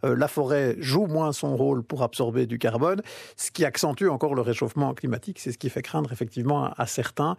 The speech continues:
des, des bascules à un moment donné irréversibles. Ça, ça inquiète aussi, j'imagine, au Brésil, Frédéric Louveau.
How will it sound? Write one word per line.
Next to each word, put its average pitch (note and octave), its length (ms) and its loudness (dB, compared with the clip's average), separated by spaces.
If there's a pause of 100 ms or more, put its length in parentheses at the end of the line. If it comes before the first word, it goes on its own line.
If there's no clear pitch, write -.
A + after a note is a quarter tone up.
(400)
des, B2+ 180 4
des B2 120 2
bascules C3+ 560 0
à C#3 40 2
un - 20 2
moment B2 240 0
donné D3 360 0
irréversibles. D3 960 0 (100)
Ça, D#3+ 320 2
ça - 240 -2
inquiète D#3+ 580 0
aussi, E3 560 0
j'imagine, C3+ 720 2 (260)
au C3 100 2
Brésil, B2 340 0
Frédéric A#2+ 320 -2
Louveau. A2+ 300 0